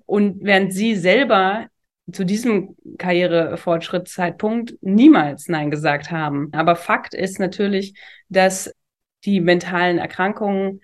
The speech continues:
seit Dekaden steigen und wir einfach bei, äh, Werten bis zu fünfunddreißig Prozent an, äh, Burnout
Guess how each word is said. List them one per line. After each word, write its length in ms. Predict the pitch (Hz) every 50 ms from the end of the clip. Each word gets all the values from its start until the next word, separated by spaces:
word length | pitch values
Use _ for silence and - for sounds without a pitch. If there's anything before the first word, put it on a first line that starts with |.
| _ _
seit 280 | - - 180 180 175 180
Dekaden 760 | 175 180 - - 180 180 208 233 220 202 196 196 196 196 -
steigen 840 | - - - 196 180 180 190 196 202 190 156 147 160 185 208 - - -
und 220 | - - 175 180 180
wir 180 | 180 170 170 -
einfach 300 | - 165 170 190 190 185
bei, 440 | - 180 170 170 170 170 170 165 156
äh, 240 | 151 165 170 160
Werten 320 | 175 170 170 175 - 180 175
bis 180 | 170 170 -
zu 200 | - 180 175 175
fünfunddreißig 560 | 175 - 185 190 185 185 175 180 180 185 190 190
Prozent 580 | - 180 180 - - 180 180 180 180 180 180
an, 460 | - 175 175 175 175 180 175 - -
äh, 240 | - - - - - -
Burnout 720 | - - 175 190 240 269 226 170 160 156 160 170 - -